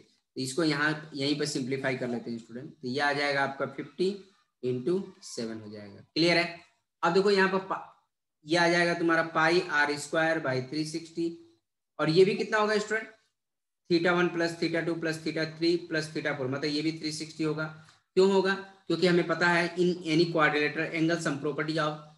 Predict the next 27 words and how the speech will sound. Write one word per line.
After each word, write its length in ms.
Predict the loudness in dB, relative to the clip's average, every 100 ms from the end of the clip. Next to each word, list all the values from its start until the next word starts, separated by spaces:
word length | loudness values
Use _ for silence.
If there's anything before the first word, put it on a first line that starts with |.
| _ _
triangle 360 | 2 4 6 4
कितना 220 | 2 2
हो 100 | 2
जाएगा? 480 | 4 2 2 -2 -6 -14 _ -4
थ्री 120 | -2
सिक्सटी 320 | -2 -8 -8
degree। 440 | -8 -10 -12 -16 _ -2
अगर 160 | 2
मान 160 | 4 6
लो 60 | 6
यही 220 | 4 2
triangle 360 | 4 2 4
होता 400 | 4 2 0 -2 -6 -20 -20 _
तो 60 | -2
क्या 180 | 2
होता? 120 | 4 2
Angle 380 | 2 2 4
sum 180 | 2 0
property 400 | 0 0 2 2
of 120 | 4 2 -4 -18 -20 -2
triangle 340 | 2 4 2 -2
कितना 180 | -4
होता? 480 | -2 0 -2 -2 -10 _ _ _ -6 -6
वन 220 | 0 2
eighty 220 | 2 0 -4
degree 240 | -4 -6
होता। 360 | -8 -12 -16